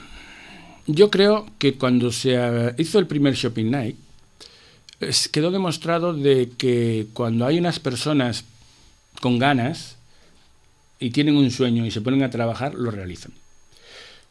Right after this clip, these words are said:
Allí hubo una serie de personas que hicieron un trabajo extraordinario y,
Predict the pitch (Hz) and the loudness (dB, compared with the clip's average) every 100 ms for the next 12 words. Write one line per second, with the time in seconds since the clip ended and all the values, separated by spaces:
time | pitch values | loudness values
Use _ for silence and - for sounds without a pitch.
0 | _ _ - 127 202 247 202 160 151 135 | _ _ 0 4 6 6 4 2 4 4
1 | 123 117 107 117 117 196 - - - 120 | 2 0 -4 0 0 0 -4 -8 -6 -4
2 | 113 143 151 143 135 123 117 117 - 120 | 0 2 4 4 4 2 2 -2 0 0
3 | 127 104 98 156 277 - - - _ _ | 0 -2 -4 -6 -8 -16 -20 -20 _ _
4 | _ _ _ _ 135 123 120 117 113 110 | _ _ _ _ 2 4 4 4 2 0
5 | 104 101 | -2 -6